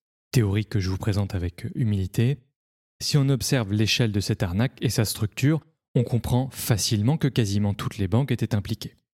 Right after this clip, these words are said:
Par conséquent, si les règles, les lois et la philosophie du marché libre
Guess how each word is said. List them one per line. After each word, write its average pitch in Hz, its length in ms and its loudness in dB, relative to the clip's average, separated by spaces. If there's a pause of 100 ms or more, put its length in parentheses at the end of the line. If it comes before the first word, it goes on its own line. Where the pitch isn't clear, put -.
Par 104 140 2
conséquent, 135 460 0
si 131 240 0
les 107 140 2
règles, 98 420 0 (100)
les 107 240 2
lois 104 340 0 (160)
et 123 120 2
la 101 140 0
philosophie 113 600 0
du 117 140 0
marché 104 320 0
libre 95 320 -4